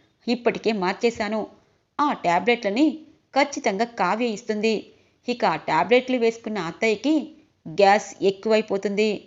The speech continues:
ప్రాణాలు పోతాయి. ఇక రాజ్ జన్మలో కావ్యని క్షమించడు, పిచ్చివాడు అయిపోతాడు. అమ్మ కోసం తన క్యారెక్టర్నే పణంగా పెట్టాడు, నాన్న కోసం తన జీవితం పోయినా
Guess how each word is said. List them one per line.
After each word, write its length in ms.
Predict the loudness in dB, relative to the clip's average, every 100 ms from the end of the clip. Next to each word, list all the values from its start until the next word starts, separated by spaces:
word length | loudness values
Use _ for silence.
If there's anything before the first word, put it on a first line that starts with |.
| _ _ _ 0
ప్రాణాలు 400 | 4 4 2 0
పోతాయి. 680 | -2 -2 0 0 0 -2 -8 _ _ -8
ఇక 180 | -2
రాజ్ 500 | -2 0 0 0 -4
జన్మలో 580 | -2 -2 0 2 2 0 -8 _ _ _ 2
కావ్యని 360 | 2 2 -4
క్షమించడు, 640 | -6 -6 -4 -2 0 0 0 -6 _ _ _
పిచ్చివాడు 500 | -4 -4 -2 2 4
అయిపోతాడు. 640 | 4 2 0 -2 0 0 -2 -6 -20 _ _ -4
అమ్మ 220 | -2 -2
కోసం 380 | 0 0 0 -4
తన 260 | 0 0
క్యారెక్టర్నే 800 | -2 0 0 0 -2 0 0 0 -4 -20 _ 2
పణంగా 360 | 4 4 0 -2
పెట్టాడు, 580 | -4 -2 0 0 -2 -4 -20 _ _
నాన్న 360 | -4 0 0 -2
కోసం 480 | -2 -4 -2 -2 -2 -8 -10 0
తన 140 | 0 0
జీవితం 600 | -4 -4 -2 0 0 -2
పోయినా 580 | -2 -2 0 0 0